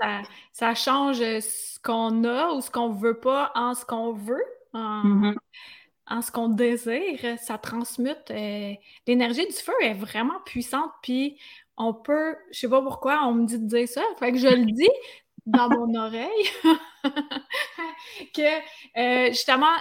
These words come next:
Speaker 1: ceux qui, qui s'amusent à faire, euh, des séances énergétiques ou qui en font, euh, professionnellement,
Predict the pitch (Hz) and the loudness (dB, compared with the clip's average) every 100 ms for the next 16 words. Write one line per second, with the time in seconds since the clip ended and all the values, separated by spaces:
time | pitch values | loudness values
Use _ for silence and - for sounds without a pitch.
0 | 262 294 - 277 254 240 - - 233 240 | -2 -4 -4 0 0 0 -4 2 4 4
1 | 277 294 - 220 - 233 233 226 226 208 | 2 -2 -2 -2 0 -2 -2 -2 -2 0
2 | 233 226 226 226 226 220 226 247 427 453 | 0 0 -4 -4 -4 -4 -4 -2 -2 0
3 | 453 453 440 277 240 262 233 233 254 269 | 0 0 -2 -4 -2 2 2 2 0 2
4 | 247 233 226 233 233 226 233 220 269 | 2 0 -4 -4 -4 0 0 0 0